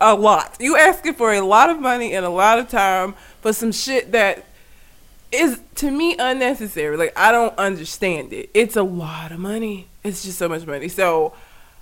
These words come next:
again, I don't have the viewpoint of the average woman, so I, I'm probably not the person to ask about rings because I don't care. It doesn't, it wouldn't matter to me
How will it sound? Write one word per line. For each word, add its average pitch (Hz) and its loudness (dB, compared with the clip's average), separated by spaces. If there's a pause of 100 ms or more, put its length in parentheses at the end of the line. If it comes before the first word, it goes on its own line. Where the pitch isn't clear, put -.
(760)
again, 233 2
I 233 4
don't 277 4
have 233 2
the 185 -2
viewpoint 196 -2
of 170 -4
the 160 -8
average 156 -6 (520)
woman, 180 0
so 190 -2
I, 165 4
I'm 196 2
probably 220 4
not 175 2
the 170 -10
person 160 -2
to 151 -4
ask 156 -6
about 151 -4
rings 151 -8
because 196 0
I 214 10
don't 254 6
care. 294 -2
It 214 -4
doesn't, 226 -2
it 240 0
wouldn't 277 0
matter 202 0
to - -14
me 190 -4